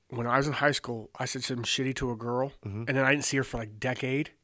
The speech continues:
Speaker 1: And when I did, I went and apologized to her for something
Speaker 2: Yeah.
Speaker 1: I said. It took me, literally took me five seconds
Speaker 2: Yeah,
Speaker 1: to say
Speaker 2: sometimes
Speaker 1: it.
Speaker 2: that shit bothers you.
Speaker 1: Yeah.
Speaker 2: Yeah, I,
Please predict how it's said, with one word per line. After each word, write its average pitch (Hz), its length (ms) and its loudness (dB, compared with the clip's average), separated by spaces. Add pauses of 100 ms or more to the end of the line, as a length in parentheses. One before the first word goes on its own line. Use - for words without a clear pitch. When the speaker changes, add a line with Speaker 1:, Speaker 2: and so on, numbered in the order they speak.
(200)
Speaker 1:
And 117 80 -6
when 120 80 -2
I 117 40 -4
did, 131 260 2
I 117 80 -4
went 120 120 -2
and 127 80 -2
apologized 117 520 -2
to 117 60 -6
her - 20 -12
for 113 100 -10
something 180 300 0
Speaker 2:
Yeah. 120 80 -2
Speaker 1:
I 113 40 -2
said. 117 500 0
It 139 160 -2
took 151 180 4
me, 139 80 6
literally 151 400 10
took 151 140 2
me 135 60 4
five 139 200 8
seconds 139 160 4
Speaker 2:
Yeah, 190 60 10
Speaker 1:
to - 20 10
say - 120 6
Speaker 2:
sometimes 247 200 10
Speaker 1:
it. 190 40 10
Speaker 2:
that 156 40 10
shit 175 180 8
bothers 156 300 10
you. 101 120 -4
Speaker 1:
Yeah. 131 300 6
Speaker 2:
Yeah, 160 140 6
I, 147 60 4